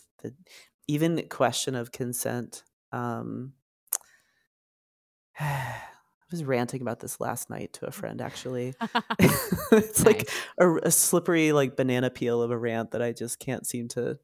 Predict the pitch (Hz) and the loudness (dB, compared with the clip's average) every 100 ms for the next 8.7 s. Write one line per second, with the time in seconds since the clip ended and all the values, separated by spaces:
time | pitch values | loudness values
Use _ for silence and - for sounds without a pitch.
0 | - 123 120 - 127 123 123 123 123 139 | -8 -4 -2 -2 -2 -2 -2 -2 -4 -8
1 | - - - 175 - 131 127 120 120 135 | -12 -20 -16 -14 -6 -2 0 0 -4 -6
2 | 110 - _ - 554 466 202 554 214 - | -10 -14 _ 4 4 4 2 4 0 0
3 | - _ _ _ - - - - - _ | -6 _ _ _ -16 -12 -12 -12 -16 _
4 | - 160 156 151 - - _ _ _ _ | 4 8 8 6 0 -16 _ _ _ _
5 | _ _ _ _ _ - - 170 - 196 | _ _ _ _ _ -8 -2 0 2 2
6 | 190 - 233 - - - - 165 170 156 | 4 4 4 2 -8 -2 4 6 6 2
7 | 147 139 139 127 127 117 127 123 120 123 | 2 2 2 0 0 -2 -4 -4 -6 -4
8 | 123 - - 120 - 113 110 | -4 -4 -6 -8 -4 -4 -6